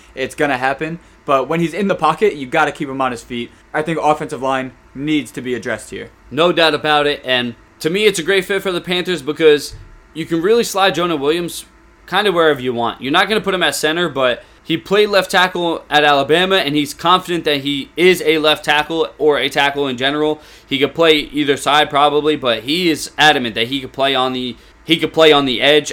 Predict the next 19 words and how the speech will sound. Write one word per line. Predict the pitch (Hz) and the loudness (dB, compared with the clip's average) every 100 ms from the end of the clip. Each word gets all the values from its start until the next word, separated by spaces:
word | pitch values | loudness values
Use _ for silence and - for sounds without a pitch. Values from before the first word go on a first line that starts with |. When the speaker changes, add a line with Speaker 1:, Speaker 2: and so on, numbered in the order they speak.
| - | 0
Speaker 2:
on | 143 143 | 2 2
an | 139 | 2
offensive | 139 139 139 131 | 2 2 -4 -4
line. | 127 135 139 139 - _ - | -2 0 -2 -4 -12 _ 6
But | 226 196 170 143 | 8 8 4 -2
he | 160 | 0
does | 170 190 | 2 2
project | - 151 165 165 - | 2 -2 2 0 -2
kind | 160 156 | -2 -2
of | 135 104 | -2 -6
bi-, | 131 - | -8 -4
a | |
little | 135 156 | 2 2
bit | 156 147 131 - _ - | 4 2 2 -14 _ -20
more | 131 147 151 | -2 6 6
as | 131 147 147 | 6 4 4
a | 139 135 120 _ | 0 -2 -4 _
interior | 175 185 170 147 143 | 0 0 0 0 0
defen-, | 135 135 139 | 0 -2 -4